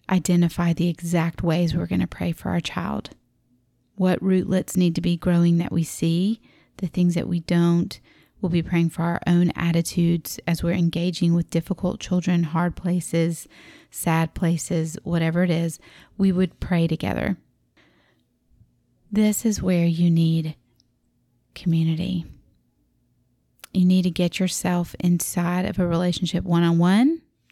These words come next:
in a group, smaller group, someplace where you can be completely honest and say, "This is what I need to pray about in my home, for my kids,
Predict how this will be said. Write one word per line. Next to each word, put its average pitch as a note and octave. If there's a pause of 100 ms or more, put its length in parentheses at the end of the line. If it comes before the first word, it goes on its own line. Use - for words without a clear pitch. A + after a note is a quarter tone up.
(580)
in F3+
a F3
group, F3
smaller E3+
group, A3 (1040)
someplace G#3
where G3
you F#3
can F#3+
be E3+ (440)
completely G3
honest F3+ (180)
and F3
say, F3+
"This E3+
is F3+ (100)
what F3
I D#3+
need F3+
to G3
pray F3+
about F3+ (260)
in F#3
my F#3+
home, G3
for F#3
my F3+
kids, A3+